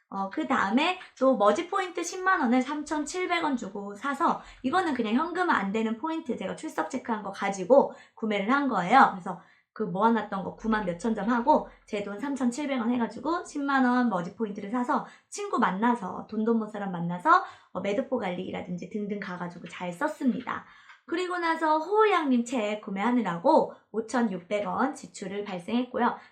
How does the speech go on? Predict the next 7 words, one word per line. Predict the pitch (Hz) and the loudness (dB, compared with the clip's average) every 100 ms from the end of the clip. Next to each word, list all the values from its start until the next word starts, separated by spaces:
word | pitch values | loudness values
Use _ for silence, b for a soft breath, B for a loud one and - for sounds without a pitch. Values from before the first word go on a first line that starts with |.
| - | -2
나머지는 | 202 269 311 285 320 359 B B | 2 2 2 0 0 0 B B
이제 | 202 202 | -6 -2
예스이십사 | 208 226 359 277 - 285 | 0 0 -2 -2 0 2
같은 | 240 269 254 | 2 2 2
경우는 | 233 220 202 202 180 | 2 0 -4 -4 0
매주 | 180 185 208 202 233 226 | 0 0 -4 0 2 2
주말마다 | - 220 226 233 196 190 190 190 | 0 2 4 4 2 2 0 0